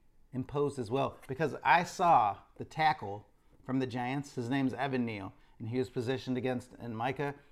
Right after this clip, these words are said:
And right before they hiked the ball, I think that, uh, that Evan peed himself a little bit. I'm pretty sure that happened. Um,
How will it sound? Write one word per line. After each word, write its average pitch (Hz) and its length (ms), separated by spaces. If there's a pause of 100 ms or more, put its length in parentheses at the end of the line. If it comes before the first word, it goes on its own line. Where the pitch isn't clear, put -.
(120)
And 110 80
right 135 160
before 139 280
they 135 80
hiked 143 240
the 139 60
ball, 160 380 (680)
I 143 80
think 160 420
that, 135 140
uh, 131 280 (420)
that - 200
Evan 143 320
peed 190 280
himself - 460
a - 20
little 67 180
bit. 73 180 (1300)
I'm 110 60
pretty 135 280
sure 143 180
that 139 160
happened. 147 320 (680)
Um, 117 320